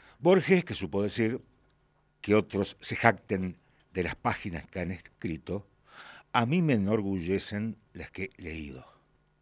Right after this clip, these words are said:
El Día del Lector, podemos recordar que somos lectura, somos lectura permanentemente reescrita.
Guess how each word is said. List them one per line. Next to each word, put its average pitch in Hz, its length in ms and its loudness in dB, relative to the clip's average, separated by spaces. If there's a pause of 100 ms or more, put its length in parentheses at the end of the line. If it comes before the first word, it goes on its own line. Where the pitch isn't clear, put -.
(1300)
El 143 160 2
Día 147 760 8
del 104 140 -2
Lector, 92 360 -4 (880)
podemos 151 340 0
recordar 127 500 -2
que 160 320 4 (240)
somos 131 460 2
lectura, 82 460 -8
somos 185 340 0
lectura 143 480 -6
permanentemente 92 1000 -6
reescrita. 76 920 -10